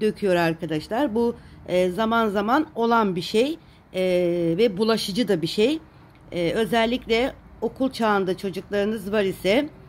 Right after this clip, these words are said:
e, onların da böyle bir sorunu var ise ya da arkadaşlarının da çevresinde var ise kendilerine de bulaşmaması için, çünkü bulaşıcı bir, e, şeydir bu kıl kurdu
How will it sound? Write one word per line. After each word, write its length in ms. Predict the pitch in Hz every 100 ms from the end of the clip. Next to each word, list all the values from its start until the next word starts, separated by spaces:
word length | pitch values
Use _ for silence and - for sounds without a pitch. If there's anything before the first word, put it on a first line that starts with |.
| - - -
e, 240 | 175 175 -
onların 560 | 226 220 208 202 196
da 180 | 185 185
böyle 260 | 202 196 175
bir 100 | 170
sorunu 580 | - 185 175 165 156 - -
var 200 | 180 214
ise 220 | 208 -
ya 140 | 175 175
da 80 |
arkadaşlarının 600 | 170 170 170 170 - 185
da 80 | 233
çevresinde 540 | 233 185 156 - 160 165
var 120 | 202
ise 300 | 170 196 254 - - -
kendilerine 720 | - 196 190 175 175 185 247
de 160 | 214 165
bulaşmaması 680 | 175 240 - 190 170 160 151
için, 300 | 151 269 277
çünkü 340 | 214 185 196
bulaşıcı 480 | 180 185 190 175 185
bir, 220 | 170 - - - - -
e, 500 | 160 165 165 160 156 - - - - - - - -
şeydir 440 | - 180 160 156
bu 120 | 160
kıl 280 | - 190 170
kurdu 380 | 165 156 160